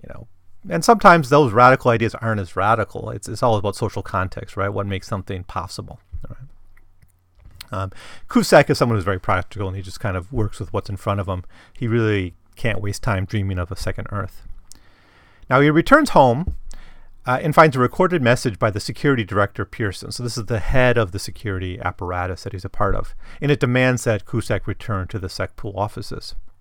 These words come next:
So he makes a quick sandwich, and he follows orders. What else would he do? He's a very, he's mu-, very much a company man.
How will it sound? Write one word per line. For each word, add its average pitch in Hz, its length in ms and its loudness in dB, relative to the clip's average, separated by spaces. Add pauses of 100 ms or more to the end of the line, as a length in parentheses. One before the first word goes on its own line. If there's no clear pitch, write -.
(420)
So - 60 -12
he 120 60 -4
makes 160 180 2
a 170 60 4
quick 190 180 8
sandwich, 151 520 4 (340)
and 123 200 0
he 139 80 0
follows 95 440 0
orders. 170 500 2 (200)
What 101 160 -2
else 110 200 -2
would 117 100 -6
he 120 60 -8
do? 104 220 -12
He's 113 260 -12
a - 80 -10
very, 107 300 -4
he's - 160 -10
mu-, 113 160 0
very 143 160 6
much 120 160 2
a 117 40 -4
company 113 380 -4
man. 117 280 -10